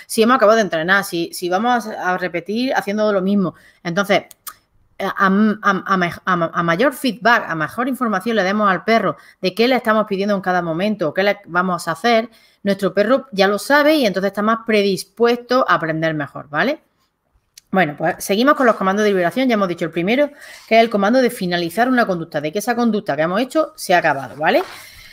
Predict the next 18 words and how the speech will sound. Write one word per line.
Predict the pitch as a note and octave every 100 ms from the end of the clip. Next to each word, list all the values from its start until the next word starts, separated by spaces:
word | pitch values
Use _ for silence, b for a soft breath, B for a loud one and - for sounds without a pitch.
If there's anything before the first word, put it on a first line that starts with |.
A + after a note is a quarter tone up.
| B B -
Eh, | G#3+ G#3 G3 A3
el | A3
otro | B3 D#4
comando | C#4 C#4 D4 C#4 D#4+
sería | - A3+ C4 C4+
el | A3+ G#3+
de | G3
finalizar | A3 G3 F#3 F3+ A#3+ C4+
la | C4+ B3
sesión, | F3 - E3+ D3
es | G3+
decir, | F#3 D#3 D3
ha | F#3+ G#3
terminado, | A3+ A#3+ A#3+ B3+ D#4+ - _
hemos | A#3+ B3
terminado | - F3+ E3+ D#3+ A#3
de | F#3
entrenar, | D#3 D3+ D3 A3